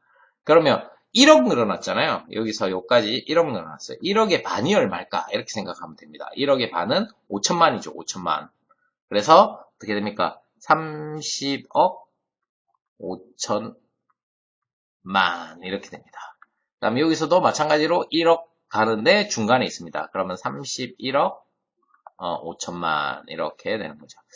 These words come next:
자, 일억의 반은 오천만이고, 어, 일 조의 반은,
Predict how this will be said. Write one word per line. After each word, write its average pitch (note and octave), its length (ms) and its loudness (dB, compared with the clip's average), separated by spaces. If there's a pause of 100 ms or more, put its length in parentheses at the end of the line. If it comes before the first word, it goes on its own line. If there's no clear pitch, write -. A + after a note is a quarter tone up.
(200)
자, - 120 0
일억의 A3+ 440 10
반은 A2+ 460 6 (260)
오천만이고, A#2+ 1040 4 (340)
어, F#2+ 480 2 (300)
일 B3 300 2
조의 A#3+ 260 6
반은, C3+ 400 -2